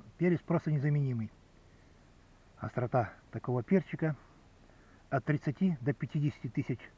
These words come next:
сковелей. Это довольно острый перец. Он, я еще раз говорил, высокоурожайный, он неприхотливый. Можете выращивать его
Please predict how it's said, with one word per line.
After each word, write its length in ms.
сковелей. 400
Это 260
довольно 340
острый 340
перец. 300
Он, 160
я 120
еще 200
раз 100
говорил, 300
высокоурожайный, 960
он 160
неприхотливый. 880
Можете 300
выращивать 480
его 240